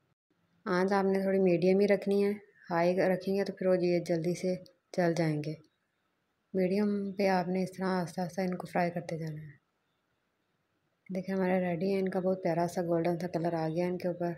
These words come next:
अब इनको निकाल लें और बाकी ये भी सारे हमने इसी तरह फ्राई कर लेने हैं। बहुत ही मज़ेदार और क्रंची से फ्राई तैयार हैं हमारे। अब इनको डिश आउट करेंगे।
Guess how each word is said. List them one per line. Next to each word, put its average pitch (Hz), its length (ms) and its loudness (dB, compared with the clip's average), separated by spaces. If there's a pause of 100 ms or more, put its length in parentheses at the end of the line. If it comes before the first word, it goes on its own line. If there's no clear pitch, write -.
(840)
अब 180 100 -2
इनको 175 280 -2
निकाल 175 400 -4
लें 180 180 -4 (1120)
और 214 60 2
बाकी 202 320 4
ये 208 120 8
भी 202 100 6
सारे 190 340 6
हमने 185 300 4
इसी 180 200 0
तरह 185 160 2
फ्राई 170 260 4
कर 175 160 2
लेने 190 240 2
हैं। 202 140 2 (1200)
बहुत 185 160 6
ही 196 60 6
मज़ेदार 180 580 6
और 196 80 6
क्रंची 185 400 2
से 185 120 -8
फ्राई 175 280 2
तैयार 170 360 0
हैं 180 100 0
हमारे। 175 280 0
अब - 1500 -14
इनको 180 180 2
डिश 175 240 2
आउट 190 180 6
करेंगे। 175 360 2